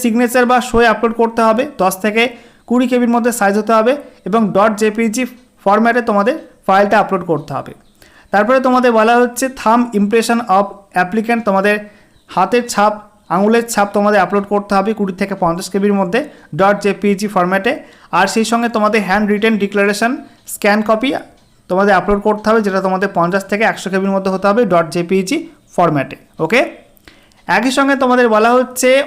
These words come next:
অনলাইনে অ্যাপ্লাই করার সময় অবশ্যই তোমাদের লাইভ ফটোগ্রাফ ক্যাপচার করতে হবে। মোবাইলের মাধ্যমে বা তোমাদের ওয়েবক্যামের মাধ্যমে তোমরা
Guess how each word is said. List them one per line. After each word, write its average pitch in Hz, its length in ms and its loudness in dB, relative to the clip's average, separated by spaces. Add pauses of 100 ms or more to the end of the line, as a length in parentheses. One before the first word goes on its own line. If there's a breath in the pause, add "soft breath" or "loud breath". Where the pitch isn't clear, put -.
অনলাইনে 226 420 2
অ্যাপ্লাই 202 320 2
করার 220 200 4
সময় 226 200 0
অবশ্যই 202 340 -2
তোমাদের 196 240 0 (120)
লাইভ 214 180 2 (120)
ফটোগ্রাফ 208 540 0
ক্যাপচার 165 300 0 (100)
করতে 214 280 -2
হবে। 220 140 2 (500 loud breath)
মোবাইলের 214 480 4
মাধ্যমে 233 400 2
বা 214 60 4 (100)
তোমাদের 208 320 2
ওয়েবক্যামের 202 480 0
মাধ্যমে 190 280 -2 (540 loud breath)
তোমরা 190 240 2